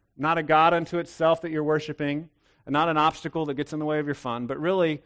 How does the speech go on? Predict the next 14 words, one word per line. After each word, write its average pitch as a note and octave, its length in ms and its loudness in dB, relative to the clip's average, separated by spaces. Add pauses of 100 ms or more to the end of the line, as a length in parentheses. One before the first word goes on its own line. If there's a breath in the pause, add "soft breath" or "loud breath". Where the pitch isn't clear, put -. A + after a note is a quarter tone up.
(220 soft breath)
a C3 80 -4
tool E3+ 320 0
God's C3 280 -2
given C#3 260 -4
you B2+ 80 -6
for C3 120 -12
discipleship. A#2 720 -10
Seeing F#3 440 -4
that A#2+ 260 2
opportunity C3+ 640 -4
starts C#3 320 -4
with C3+ 160 -10
your B2 160 -4
heart, G#2+ 340 -4